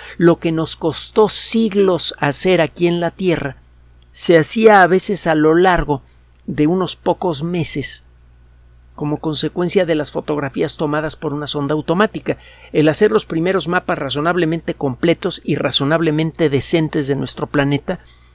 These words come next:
nos costó un montón de tiempo. Nuestra especie apareció hace unos trescientos mil años y los primeros mapas realmente completos los tuvimos en el siglo veinte.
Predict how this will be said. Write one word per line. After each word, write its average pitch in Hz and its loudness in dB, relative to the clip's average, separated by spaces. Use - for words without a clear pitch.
nos 156 0
costó 151 2
un 226 6
montón 165 2
de 170 2
tiempo. 240 0
Nuestra 131 -6
especie 165 -4
apareció 151 -2
hace 143 -8
unos 156 -8
trescientos 131 -8
mil 156 -2
años 160 -2
y 156 -6
los 135 -2
primeros 156 -4
mapas 160 -2
realmente 147 -6
completos 147 -4
los 135 -8
tuvimos 143 -4
en 131 -4
el 120 -4
siglo 139 0
veinte. 147 -6